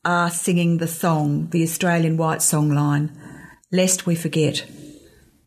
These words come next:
In Flanders fields the poppies blow. We shall remember them. Their names shall live forevermore. No greater love has one than to lay down his life for another." The whole ideal of mateship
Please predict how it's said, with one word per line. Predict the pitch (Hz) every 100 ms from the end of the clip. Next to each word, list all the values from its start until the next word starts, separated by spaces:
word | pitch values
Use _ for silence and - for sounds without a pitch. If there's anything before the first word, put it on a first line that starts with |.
| _
In | 160
Flanders | 156 180 180 170 165
fields | - 170 160 151
the | -
poppies | - 160 160 147
blow. | 156 160 156 151 - -
We | 170 180
shall | - 180
remember | 165 160 160 165 160
them. | 151 147 143 - - -
Their | 185 180
names | 175 175 175 180
shall | - 160
live | 156 156
forevermore. | - 165 151 156 160 165 160 156 - - - 165 -
No | 196 202 202
greater | 185 190 180 170
love | 170 170 165
has | 170 165 160 165
one | 170 165
than | 160 156
to | 160
lay | 156 156
down | 156 156 151
his | 160 165
life | 160 156 160
for | 156
another." | 147 156 151 151 - - -
The | -
whole | 180 214 196 190 180 180 - - - - -
ideal | 170 180 180 170 190 196 165
of | - 170
mateship | 180 180 175 - - -